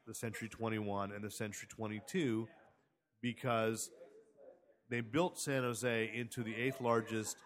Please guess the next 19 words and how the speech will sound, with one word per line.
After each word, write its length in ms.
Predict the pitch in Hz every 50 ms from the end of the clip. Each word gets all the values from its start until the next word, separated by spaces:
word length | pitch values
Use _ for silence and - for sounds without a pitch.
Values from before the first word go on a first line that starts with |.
| - _ _ _ _ _ _ _ _ _ _ _ -
movie 340 | 120 135 143 139 135 139 127
market, 500 | 117 113 110 110 107 - - 104 101 - - 123
movie-going 680 | 131 135 127 123 107 101 123 117 120 123 117 107 107
market 440 | 98 98 95 98 - - 98 92 - - - -
in 120 | 120 120 117
the 80 | 120
country. 460 | - - 117 117 110 101 - 101 - - - - -
That 120 | 107 110
was 120 | 113 107
a 40 | 104
title 280 | - 127 120 120 120 113
that 80 | 113 110
was 220 | 110 107 98 110
officially 420 | 107 - 123 120 113 113 117 113 110
held 360 | 110 110 110 110 110 104 101
in 400 | 101 110 107 107 104 98 98 101
the 120 | 107 107
eighties. 520 | 101 101 104 101 95 98 101 104 104 - - _ _ _ _ _ _ - - - - - 113
And 420 | 117 117 117 117 117 113 113 113